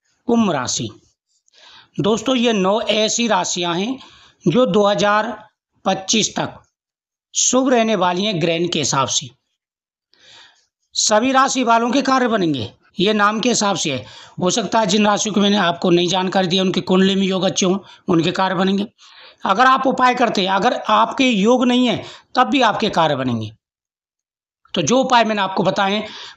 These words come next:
गुरुवार का, सोमवार का, शनिवार का, ये उपाय आपको जरूर करने हैं। गुरुवार के दिन साबुन का प्रयोग ना करें, बाल नाखून आदि ना काटें, घर में कोई भी तामसिक भोजन नहीं बनना चाहिए इन वारों को।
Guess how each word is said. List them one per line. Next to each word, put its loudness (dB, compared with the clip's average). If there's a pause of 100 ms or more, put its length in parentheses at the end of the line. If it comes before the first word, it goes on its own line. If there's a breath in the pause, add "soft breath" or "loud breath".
गुरुवार 2
का, 0
सोमवार 0
का, 0
शनिवार 0
का, 0 (500 loud breath)
ये 4
उपाय 2
आपको 0
जरूर 0
करने 0
हैं। -2 (380)
गुरुवार 2
के 0
दिन 0 (840 loud breath)
साबुन 0
का 2 (260)
प्रयोग 2
ना 2
करें, 0
बाल 2
नाखून 0
आदि 2
ना 4
काटें, 0
घर 0
में 0 (540 loud breath)
कोई 2
भी -2
तामसिक 0
भोजन -2
नहीं 0
बनना 0
चाहिए -2
इन 0
वारों -2
को। -10